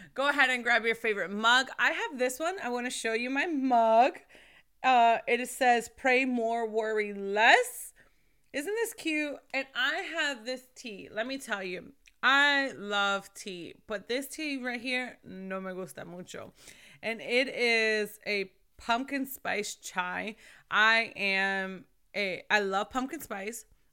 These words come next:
and I love chai, but together for some reason,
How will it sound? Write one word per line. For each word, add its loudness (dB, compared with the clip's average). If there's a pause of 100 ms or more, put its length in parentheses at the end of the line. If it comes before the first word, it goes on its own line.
(100)
and -6
I 0
love -4
chai, -8 (580)
but 2
together -6
for -10
some -8
reason, -6